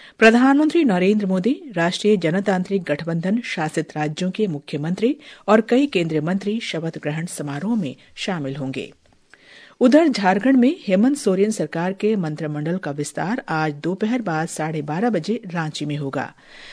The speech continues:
राज्यपाल संतोष कुमार गंगवार ग्यारह मंत्रियों को पद और गोपनीयता की शपथ दिलाएंगे।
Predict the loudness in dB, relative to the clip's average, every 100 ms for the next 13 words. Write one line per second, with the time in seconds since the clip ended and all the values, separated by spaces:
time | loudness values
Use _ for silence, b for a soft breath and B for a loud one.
0 | B 4 6 8 6 2 0 0 -2 -2
1 | -2 -4 -4 -2 -2 -2 -4 -2 -2 -2
2 | -4 -6 -2 0 0 -2 -6 -6 -4 -4
3 | -2 -4 -4 -8 -8 -6 -8 -6 -8 -6
4 | -6 -6 -8 -8 -10 -10 -10 -6 -4 -4
5 | -6 -10